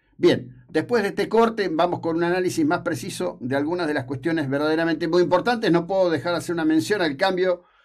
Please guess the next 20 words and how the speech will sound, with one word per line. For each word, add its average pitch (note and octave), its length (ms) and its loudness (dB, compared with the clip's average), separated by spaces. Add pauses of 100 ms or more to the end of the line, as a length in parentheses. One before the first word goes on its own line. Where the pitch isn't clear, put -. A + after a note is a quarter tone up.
(120)
la C3+ 200 4
verdad, E3 340 4
impresionante F#3 1200 0
de, B2 720 -2
de C3+ 260 -2
paradigma D#3+ 500 -2
en D#3+ 80 2
la C3 140 2
provincia D#3 420 -2
de D#3+ 60 2
Entre D#3+ 180 -2
Ríos G3 300 -2
con C#3 160 -4
la C3 40 0
extraordinaria D#3 840 0
elección D#3+ 640 -2 (440)
de, B2 280 0
de B2 220 -2
Rogelio C3+ 440 -2
Frigerio, F#3+ 680 -2